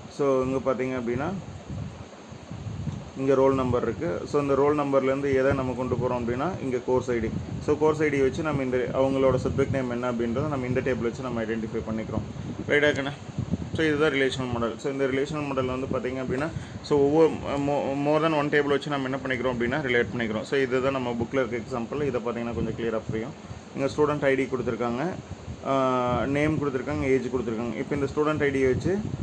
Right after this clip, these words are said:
நம்ம என்ன, எதை கண்டுபிடிச்சிக்கலாம்? அவங்களோட name ஐடென்டி-, இதை கண்டுபிடிச்சிக்கலாம். அதே மாதிரி subject ID. So, subject ID வந்து இன்னொரு டேபிளில் கொடுத்துருக்காங்க. So, அந்த subject ID வச்சு அவங்க என்ன subject, அவங்களோட teacher யார் அப்படின்றது அடுத்த டேபிளில் நம்ம relate பண்ணி கண்டுபிடிச்சிக்கலாம். ரைட்டா?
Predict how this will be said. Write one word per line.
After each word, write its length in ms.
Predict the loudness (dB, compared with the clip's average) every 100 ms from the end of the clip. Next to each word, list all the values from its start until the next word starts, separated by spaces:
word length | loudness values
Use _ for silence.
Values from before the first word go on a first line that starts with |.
| -8 -4
நம்ம 160 | 0 2
என்ன, 160 | 2 4
எதை 200 | 4 4
கண்டுபிடிச்சிக்கலாம்? 640 | 2 0 -2 0 2 2
அவங்களோட 300 | 4 4 4
name 240 | 2 2
ஐடென்டி-, 580 | 0 0 0 2 4 6
இதை 160 | 6 4
கண்டுபிடிச்சிக்கலாம். 600 | 2 0 0 -2 0 2 4
அதே 120 | 4
மாதிரி 240 | 2 0
subject 340 | -2 0 2 2
ID. 260 | 2 2
So, 120 | -2
subject 380 | -2 0 0 2 2
ID 100 | 4
வந்து 180 | 2
இன்னொரு 200 | 0 0 2
டேபிளில் 300 | 2 2 0
கொடுத்துருக்காங்க. 520 | 0 0 0 -2 -2 -4 -6 -10 -2
So, 140 | 0 2
அந்த 160 | 0
subject 260 | 0 0 2
ID 160 | 4 4
வச்சு 360 | 4 4 2 4
அவங்க 240 | 4 4
என்ன 280 | 4 2 0
subject, 340 | 0 0 0 2 2 2
அவங்களோட 360 | 2 4 2
teacher 300 | 0 0 2
யார் 300 | 2 4 2
அப்படின்றது 280 | 2 0 0
அடுத்த 360 | 2 0 0 -2
டேபிளில் 220 | 0 0
நம்ம 200 | 0 -2
relate 280 | 2 0 0
பண்ணி 140 | -4
கண்டுபிடிச்சிக்கலாம். 680 | -2 -4 -6 -8 -8 -8 -8 -10 -10 -10 -8 -2
ரைட்டா? 200 | 0 0